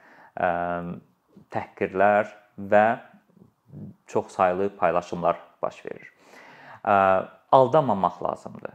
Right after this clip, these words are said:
Yəni, aldanmamaq üçün də ilk növbədə həmin bəyanatın verildiyi müsahibəni tapmaq olar ki, hansı suala cavab olaraq bu bəyanat verilib,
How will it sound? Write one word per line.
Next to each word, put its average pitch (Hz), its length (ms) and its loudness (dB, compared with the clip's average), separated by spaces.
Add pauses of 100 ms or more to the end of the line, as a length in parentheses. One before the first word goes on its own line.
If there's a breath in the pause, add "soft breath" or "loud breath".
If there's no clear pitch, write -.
(120)
Yəni, 101 260 -4
aldanmamaq 123 680 -2
üçün 123 240 -6
də 131 140 2 (100)
ilk 123 240 -10
növbədə 90 460 0 (840)
həmin 165 320 -2
bəyanatın 113 480 -2
verildiyi 98 560 -4
müsahibəni 113 500 -4
tapmaq - 360 -8
olar - 220 -14 (500)
ki, - 220 -8
hansı 135 360 -6
suala 107 400 0
cavab 95 320 0
olaraq 87 300 -2 (220)
bu 98 40 -8
bəyanat 87 500 -12
verilib, 85 360 -12